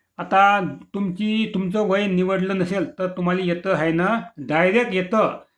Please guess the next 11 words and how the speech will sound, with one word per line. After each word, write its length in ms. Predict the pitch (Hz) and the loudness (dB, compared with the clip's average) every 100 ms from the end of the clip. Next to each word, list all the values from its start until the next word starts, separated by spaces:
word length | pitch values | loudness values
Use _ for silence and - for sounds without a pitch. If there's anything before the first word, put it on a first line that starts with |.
| _ | _
बटन 460 | 139 175 180 214 185 | -2 0 2 0 2
दिसेल, 440 | 180 214 208 139 - _ _ _ | -2 0 0 -2 -6 _ _ _
तुमचं 480 | 180 190 180 202 208 | -4 -2 -2 0 2
वय 220 | 175 185 | 4 4
निवडा, 460 | 190 175 175 185 160 - | 4 2 4 4 2 0
तुमची 280 | 175 175 202 | -2 -2 -4
प्रकृती, 580 | 175 170 170 175 175 165 | -2 -2 -2 -6 -4 -6
तुमचं 460 | - 175 175 190 | -2 -4 -2 -4
प्रोफाईल 460 | 190 170 156 165 180 | -4 -4 -2 0 -2
सेव्ह 320 | 175 160 160 | -4 -4 -4
करा. 280 | 156 190 | -2 0